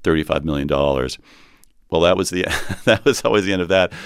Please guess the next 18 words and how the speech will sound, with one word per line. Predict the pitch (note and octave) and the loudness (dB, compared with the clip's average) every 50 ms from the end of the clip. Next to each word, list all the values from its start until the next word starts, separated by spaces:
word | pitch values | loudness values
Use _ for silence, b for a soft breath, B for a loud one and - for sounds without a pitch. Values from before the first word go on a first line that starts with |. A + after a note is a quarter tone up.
| B B B B | B B B B
Although | - G#2 G#2+ G#2 G#2 | 0 4 4 4 4
then | - - F#2+ G#2 A2 A2+ | 2 0 2 2 2 4
they'd | A2 G#2+ G#2 | 4 4 4
always | F#2 F2+ F#2 F2+ - | 6 6 4 4 2
say, | - F2+ | 0 -2
"Well, | F2 F2+ E2+ | 0 0 -2
we're | F#2+ F#2+ | -2 -2
gonna | F#2+ G2 E2 E2+ | -2 -2 -4 -4
have | E2+ D#2+ | -6 -8
to | - E2 - - - - - - - | -10 -12 -16 -18 -20 -20 -20 -20 -18
g-, | - - - _ _ | -18 -18 -18 _ _
get | - F#2 E2 D#2+ | -4 -2 -2 -2
our | C#2 - | -4 -8
supervisor." | - - - F#2 F#2 - D#2+ C#2 C#2 C2 B1+ C2+ C#2 - - - | -6 -4 -4 -4 -4 -4 -6 -6 -6 -6 -6 -8 -10 -10 -10 -10
You | - F#2 | -6 -4
know, | E2 D#2 | -4 -4
so | - - F#2+ | 0 2 4
I, | F#2 F#2 | 4 4